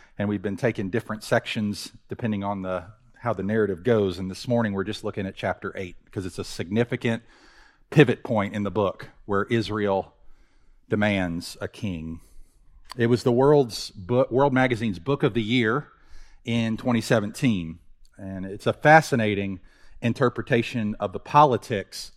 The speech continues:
of the book of First Samuel, titled The Beginning of Politics, Power in the Biblical Book of Samuel. And the authors describe the book of Samuel as, quote, "one of the most penetrating accounts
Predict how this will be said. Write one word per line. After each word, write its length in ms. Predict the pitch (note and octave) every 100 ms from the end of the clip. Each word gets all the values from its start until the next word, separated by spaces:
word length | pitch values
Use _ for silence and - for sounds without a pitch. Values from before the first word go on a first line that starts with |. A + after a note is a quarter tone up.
| -
of 140 | A2+
the 80 | G2
book 240 | F#2 G#2 G#2
of 100 | -
First 240 | G2+ -
Samuel, 520 | A2+ G2 G2 G#2+ A#2+ - - - _ - - -
titled 520 | D#3+ D3 A2+ C3 - - _ -
The 160 | B2+
Beginning 460 | G#2 B2 A#2 E3 F#3
of 140 | G#3
Politics, 680 | - A#2 G#2+ - B2 - -
Power 500 | - D3+ D#3 D#3 D#3
in 200 | B2 A#2
the 80 | F#2
Biblical 420 | B2 B2 B2 B2
Book 260 | G2 A2+ -
of 120 | A#2+
Samuel. 640 | - A2 G2 F2 D2+ D2 - _ _ _ - - - - -
And 220 | C#3+ D3+
the 80 | D3+
authors 520 | D#3 G#3 C4 A3 D#3+ B2+
describe 560 | A#2 - D3+ D#3 E3
the 80 | C3+
book 180 | C3 C3
of 80 | B2
Samuel 600 | D3 C#3 C3+ A2+ G#2+ -
as, 220 | A#2 A2+
quote, 360 | - D3+ C#3+ B2+
"one 220 | B2 F3
of 80 | E3+
the 60 |
most 420 | D3 C#3 B2+ - -
penetrating 720 | - G3 G#3 - F3+ F3 D#3+
accounts 760 | C3 - C#3 G2+ - - -